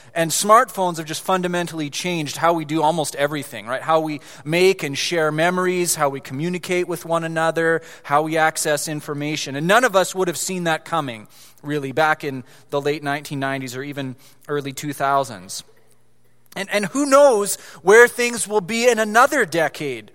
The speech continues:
or two from now, right? Like, maybe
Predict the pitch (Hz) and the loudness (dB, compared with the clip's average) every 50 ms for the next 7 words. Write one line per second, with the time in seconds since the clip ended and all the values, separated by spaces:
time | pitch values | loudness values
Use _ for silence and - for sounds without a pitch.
0 | - - - - - 160 156 156 156 - - 180 180 175 - - 190 175 170 165 | -20 -20 -18 -6 0 0 2 2 0 -2 -4 -2 -4 -4 -2 -2 -2 0 0 0
1 | 190 214 226 180 147 147 160 202 202 175 165 160 165 160 185 214 254 247 208 214 | 0 2 2 2 2 2 2 0 0 -2 -4 -6 -6 -4 -4 -4 -2 -2 -2 -2
2 | 208 208 196 | -2 -4 -4